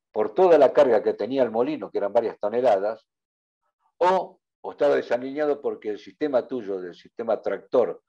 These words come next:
del motor de casi quince pulgadas, de quince H P, ¿m? estaba mal alineado y entonces me lo acomodaba mal al piñón. O todo eso lo hacíamos, este, haciendo ingeniería de, de mantenimiento.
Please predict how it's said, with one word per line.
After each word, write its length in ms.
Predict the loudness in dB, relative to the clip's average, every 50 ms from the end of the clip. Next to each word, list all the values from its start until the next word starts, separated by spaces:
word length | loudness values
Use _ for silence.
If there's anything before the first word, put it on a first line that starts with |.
| _ _ _ _ _
del 280 | -4 -2 -2 -2 -2 -2
motor 540 | -4 -4 0 2 2 2 2 0 -4 -12 _ _ _ _ _ -16
de 160 | -16 -14 -8
casi 360 | -6 -6 -6 -6 -8 -18 -14
quince 340 | -10 -8 -8 -4 -4 -4 -4
pulgadas, 520 | -4 -6 -6 -2 -2 -2 -2 -2 -6 -10
de 160 | -12 -16 -16
quince 440 | _ -16 -16 -16 -14 -10 -8 -6 -6
H 240 | -6 -4 -2 -2 0
P, 300 | 2 2 0 0 -2 -6 _ _ _ _ _ -12
¿m? 240 | -12 -12 -12 -12 -16 -20 _ _ _ -12
estaba 400 | -10 -4 2 4 4 6 6 6
mal 220 | 4 6 6 6
alineado 640 | 4 4 2 0 2 2 4 4 4 2 0 0 -4 _ _ _ _ _
y 140 | -8 -6 -6
entonces 500 | -6 -4 -2 -4 -4 -2 -4 -6 -6 -6
me 320 | -6 -6 -6 -6 -6 -10 -16 _ _
lo 180 | -14 -10 -10 -8
acomodaba 560 | -6 -6 -4 0 2 4 4 4 4 2 2
mal 180 | 2 0 0
al 140 | 0 -2 -4
piñón. 300 | -8 -16 -18 -18 -20 -20 -20 _ _ _ _ _ _ _ _ _ _ -6
O 140 | -6 -2 2
todo 280 | 4 4 6 6 6
eso 440 | 4 4 2 -2 -2 -2 -4 -10 _ _ _ _ _ _ _ _ _ _ _ -2
lo 120 | -2 -2
hacíamos, 480 | 0 0 0 0 0 0 -2 -4 -4 -6
este, 400 | -10 -10 -8 -10 -10 -10 -14 _ _ -10
haciendo 300 | -10 -6 -2 0 0 0
ingeniería 500 | 0 -2 -2 -2 0 0 0 2 2 2
de, 320 | 2 2 0 -2 -2 -6 -8 -8
de 80 | -4
mantenimiento. 580 | -4 -4 -2 -2 -4 -2 -2 -4 -6 -6 -8